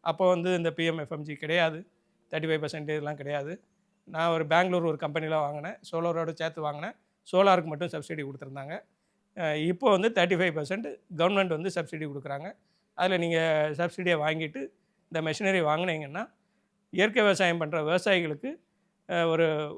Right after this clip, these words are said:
கண்டிப்பா ஒரு உபயோகமா இருக்கும். நேரடியாகவே இந்த அரிசியை வந்து நம்ம எடுத்து, நெல்லை வந்து ஒரு நாலு விவசாயிகிட்டேருந்து ப்ரொக்யூர் பண்றோம். இங்க வச்சு நெல்லை அரைக்கிறோம். அரைச்சு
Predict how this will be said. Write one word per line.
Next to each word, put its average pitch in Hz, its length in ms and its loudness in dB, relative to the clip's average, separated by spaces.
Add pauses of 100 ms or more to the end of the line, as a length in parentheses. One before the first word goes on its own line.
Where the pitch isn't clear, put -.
(320)
கண்டிப்பா 202 340 4
ஒரு 185 140 6
உபயோகமா 175 600 6
இருக்கும். 139 280 -10 (1080)
நேரடியாகவே 175 760 2 (140)
இந்த 151 140 -2
அரிசியை 170 360 2
வந்து 180 180 2
நம்ம 170 200 0 (460)
எடுத்து, 180 400 -2 (1120)
நெல்லை 196 320 6
வந்து 185 460 4
ஒரு 165 160 2
நாலு 160 220 0
விவசாயிகிட்டேருந்து 165 560 0
ப்ரொக்யூர் 160 340 -4
பண்றோம். 156 340 -8 (180)
இங்க 160 160 -4
வச்சு 170 400 0
நெல்லை 156 260 -2
அரைக்கிறோம். 170 500 -2 (600)
அரைச்சு 170 360 0